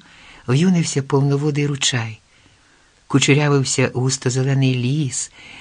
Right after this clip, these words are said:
за яром знову здіймалися стрімкі, високі кручі. У далині сріблястою стрічкою привільно плинув між піщаними берегами Дніпро.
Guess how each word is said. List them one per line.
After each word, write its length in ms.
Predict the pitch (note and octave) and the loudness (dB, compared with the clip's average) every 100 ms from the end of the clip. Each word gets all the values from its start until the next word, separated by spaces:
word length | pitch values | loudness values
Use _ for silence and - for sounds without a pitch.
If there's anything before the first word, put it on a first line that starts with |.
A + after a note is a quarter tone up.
| - - | -12 -2
за 140 | B2+ | 2
яром 360 | D#3 D3 C#3+ B2+ | 2 0 0 0
знову 560 | B2+ D3 G3 F3+ D3 | 0 0 0 0 -2
здіймалися 640 | C3 C3+ C#3 D3+ D3 C3+ B2+ | -2 0 0 -2 -2 -2 -4
стрімкі, 760 | - C3 B2 A2+ - E3 E3 - - - - | -4 -2 -2 -2 -2 0 0 -4 -20 -20 -8
високі 480 | B2 A#2+ D3 C#3 C3 | -6 -2 -2 -2 -6
кручі. 600 | C3 C3 A#2 B2 - - _ _ _ _ _ _ _ _ - | -4 -6 -6 -4 -6 -8 _ _ _ _ _ _ _ _ -10
У 140 | - C3+ | 2 4
далині 460 | D3 D#3 E3 G3+ | 6 6 4 4
сріблястою 760 | G3 D3+ D3+ D#3+ E3 - - C#3 | 2 -2 0 0 0 -2 -2 -2
стрічкою 680 | C3+ E3 G3+ - - C3 A2+ - - - - | -2 0 0 -2 0 0 0 -6 -20 -20 -8
привільно 520 | - D3 F3+ E3 D3 | 0 2 4 2 0
плинув 400 | C#3 E3 D#3+ C#3+ | 0 0 2 2
між 200 | C3+ C3 | 2 0
піщаними 600 | - C3+ - D3 C#3+ C3+ | -2 -4 -2 -2 0 2
берегами 520 | C3 C3 B2+ C3+ C3+ C3 | 2 2 2 0 0 0
Дніпро. 540 | B2+ C3 - A#2 | -2 -2 -2 -4